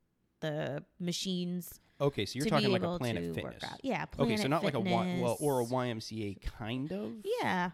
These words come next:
Speaker 1: Y M C A is great. They have other options, you know, like basketball
Speaker 2: Okay,
Speaker 1: courts
Speaker 2: so,
Speaker 1: and
Speaker 2: so
Speaker 1: stuff,
Speaker 2: Y M C A is
Speaker 1: but
Speaker 2: not a traditional just a gym. A Y M C A is a gym plus more
Speaker 1: Yeah, so when
Speaker 2: a
Speaker 1: I say I
Speaker 2: Planet
Speaker 1: didn't
Speaker 2: Fitness.
Speaker 1: wanna be a trainer at a gym, I didn't want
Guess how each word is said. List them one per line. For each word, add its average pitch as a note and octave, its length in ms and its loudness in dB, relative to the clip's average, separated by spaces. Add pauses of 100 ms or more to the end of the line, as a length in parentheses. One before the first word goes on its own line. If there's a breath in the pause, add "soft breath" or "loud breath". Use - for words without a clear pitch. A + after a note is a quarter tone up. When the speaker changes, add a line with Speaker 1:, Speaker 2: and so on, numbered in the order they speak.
Speaker 1:
Y G#3+ 220 2
M G#3 100 0
C E3+ 240 -4
A E3+ 140 -2
is D#3+ 100 -8
great. E3+ 380 -4
They F#3 80 -2
have F3 180 0
other E3 220 2
options, D#3+ 360 -6
you D#3+ 80 -12
know, - 60 -14
like - 80 -16 (100)
basketball - 440 -6
Speaker 2:
Okay, C3 100 -2
Speaker 1:
courts - 140 -2
Speaker 2:
so, A2 60 0
Speaker 1:
and - 100 -4
Speaker 2:
so A2 140 0
Speaker 1:
stuff, G2+ 120 -2
Speaker 2:
Y B2+ 100 2
M A2+ 80 -4
C A2+ 200 -2
A E2+ 60 4 (180)
is - 100 -2
Speaker 1:
but - 80 -10
Speaker 2:
not G2 300 -8
a - 80 -8
traditional F#2 580 -8
just - 300 -6
a - 20 -10
gym. E2+ 300 -10
A E2+ 40 -10
Y A2+ 200 -4
M A2 100 -6
C G2+ 180 -8 (140)
A - 20 -6
is F#2 140 -10
a - 40 -14
gym F2 360 -12
plus - 640 -12
more F#2+ 380 -6
Speaker 1:
Yeah, F3+ 460 0
so G#3+ 120 -4
when A#3 60 2
Speaker 2:
a - 20 2
Speaker 1:
I B3+ 60 2
say C4 80 2
I A#3 100 2
Speaker 2:
Planet G3+ 40 -4
Speaker 1:
didn't A3 180 0
Speaker 2:
Fitness. F#3 160 -6
Speaker 1:
wanna F#3+ 200 4
be F3 120 0
a E3 80 0
trainer E3+ 400 -4
at D#3+ 160 0
a D#3 40 0
gym, D#3+ 480 -2
I F#3 140 0
didn't F#3 500 0
want E3 680 -2